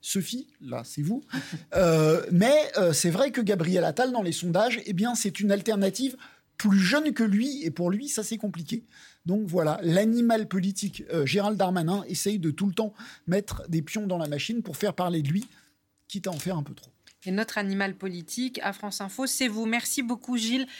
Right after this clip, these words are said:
Speaker 2: Merci à tous les deux pour, euh, cette première partie du monde de l'oison et de la France, direction le Proche-Orient et ce treizième jour de guerre à Gaza après, euh, l'attaque du Hamas. Gaza, où on attend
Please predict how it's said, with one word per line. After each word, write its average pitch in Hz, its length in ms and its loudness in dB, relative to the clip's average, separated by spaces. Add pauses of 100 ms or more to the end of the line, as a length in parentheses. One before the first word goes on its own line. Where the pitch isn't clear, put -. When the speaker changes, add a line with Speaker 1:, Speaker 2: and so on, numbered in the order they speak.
(200)
Speaker 2:
Merci 233 240 0
à 233 100 2
tous 240 140 -6
les 247 120 2
deux 226 200 0
pour, 208 240 -4
euh, 196 60 0 (280)
cette 220 160 -2
première 240 340 -2
partie 254 520 -4 (240)
du 202 100 2
monde 247 360 2
de 208 200 -2
l'oison 240 500 0
et 233 100 0
de 196 180 0
la 262 180 0
France, 247 400 -4
direction 247 560 -2
le 220 80 -2
Proche-Orient 233 800 -2 (320)
et 226 80 2
ce 240 120 0
treizième 233 640 -2
jour 233 240 -4
de 214 140 -2
guerre 240 400 -2
à 214 140 -2
Gaza 226 480 -2 (260)
après, 220 460 -2
euh, 196 180 0
l'attaque 220 640 -4 (120)
du 196 200 -4
Hamas. 226 520 0
Gaza, 240 600 0
où 240 160 -4
on 240 140 -2
attend 233 380 -2